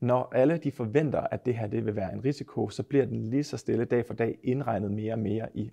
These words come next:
aktiepriserne end hidtil. Aktiepriser, de er fastsat ud fra forventningerne til fremtiden,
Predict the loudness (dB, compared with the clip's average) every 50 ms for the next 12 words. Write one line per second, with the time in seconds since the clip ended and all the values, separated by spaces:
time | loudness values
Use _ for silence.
0 | _ -6 -6 -4 -4 -6 -4 -2 -2 -2 -2 -4 -6 -6 -6 -8 -6 -4 -4 -4
1 | -6 -8 _ _ _ _ _ _ _ 0 2 2 2 0 -4 -6 -6 -8 _ _
2 | 0 0 0 0 0 -2 0 0 0 0 0 0 -2 -2 0 -2 -2 -2 -2 -2
3 | -2 0 2 2 2 2 0 -4 -4 -4 0 2 2 2 2 0 -2 -4 -6 -6
4 | -6 -6 -4 0 0 0 0 -2 -2 -4 -2 -2 -2 -4